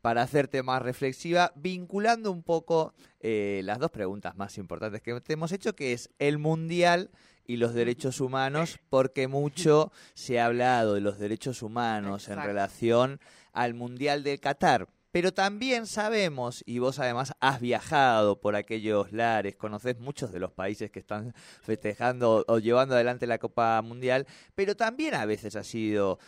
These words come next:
Speaker 1: eh, el decálogo de los derechos humanos o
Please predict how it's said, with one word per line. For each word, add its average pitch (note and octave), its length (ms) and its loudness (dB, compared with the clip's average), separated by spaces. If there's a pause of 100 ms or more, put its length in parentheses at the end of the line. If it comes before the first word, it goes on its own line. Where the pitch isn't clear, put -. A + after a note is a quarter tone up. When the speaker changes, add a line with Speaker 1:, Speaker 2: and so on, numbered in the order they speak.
(160)
Speaker 1:
eh, A2 320 0
el A#2 200 -4
decálogo B2 600 2
de A2 60 4
los A2 120 2
derechos A2 360 -4
humanos A2+ 560 -4
o G#2+ 300 0